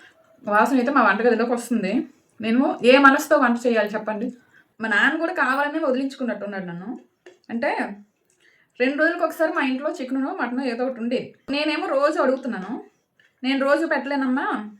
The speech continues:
మీకు పెళ్లి చేశాక మీ ఆయనే రోజు చికెను, మటను కొని తెస్తారు" అని చెప్పాడు. నేను కూడా అదే నమ్మేశాను. మా ఆయన్ని అడిగితే మా ఆయన కూడా డైలీ కొంటాను అన్నాడు. డైలీ అంటే ఎవరైనా ఏమనుకుంటారు చెప్పండి? రెండు రోజులకోసం, మూడు రోజులకోసం అనుకుంటారా, రోజులు అనుకుంటారా?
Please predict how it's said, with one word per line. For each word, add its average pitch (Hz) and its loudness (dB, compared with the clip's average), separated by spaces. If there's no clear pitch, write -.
మీకు 240 -8
పెళ్లి 262 2
చేశాక 269 -4
మీ 302 -4
ఆయనే 247 0
రోజు 240 0
చికెను, 247 -4
మటను 240 -4
కొని 226 -8
తెస్తారు" 220 -6
అని 262 -4
చెప్పాడు. 202 -10
నేను 285 -2
కూడా 359 0
అదే 302 0
నమ్మేశాను. 254 -4
మా 262 2
ఆయన్ని 311 4
అడిగితే 277 -2
మా 277 -2
ఆయన 277 0
కూడా 359 -8
డైలీ 320 -4
కొంటాను 311 -2
అన్నాడు. 247 -4
డైలీ 320 0
అంటే 320 -2
ఎవరైనా 269 -2
ఏమనుకుంటారు 240 -6
చెప్పండి? 208 -10
రెండు 240 -2
రోజులకోసం, 233 -4
మూడు 214 -8
రోజులకోసం 190 -12
అనుకుంటారా, 196 -6
రోజులు 311 0
అనుకుంటారా? 240 -6